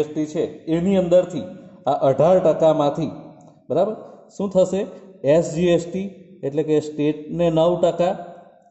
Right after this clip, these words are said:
અને સી જી એસ ટી સેન્ટ્રલ એટલે કે જે આપણી સેન્ટ્રલ ગવર્મેન્ટ છે એને નવ ટકા લેખે આ રીતે જી એસ ટી મળશે, બરાબર.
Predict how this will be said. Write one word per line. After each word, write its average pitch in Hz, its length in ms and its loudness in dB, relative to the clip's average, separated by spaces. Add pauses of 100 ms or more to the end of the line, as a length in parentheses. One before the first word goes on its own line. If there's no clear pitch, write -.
(680)
અને 147 260 0 (1040)
સી 226 340 2
જી 147 220 2
એસ 151 140 -2
ટી 110 180 -12 (160)
સેન્ટ્રલ 160 440 4 (440)
એટલે 147 180 -2 (100)
કે 196 100 2 (460)
જે 160 160 2
આપણી 156 440 -2
સેન્ટ્રલ 151 420 2
ગવર્મેન્ટ 151 440 2
છે 160 80 0 (160)
એને 180 180 4
નવ 139 220 4 (100)
ટકા 131 300 -2 (420)
લેખે 117 240 -2 (240)
આ 180 120 4
રીતે 165 280 0 (680)
જી 139 200 2
એસ 147 120 -6
ટી 185 180 -6 (280)
મળશે, 110 320 -4 (100)
બરાબર. 202 280 0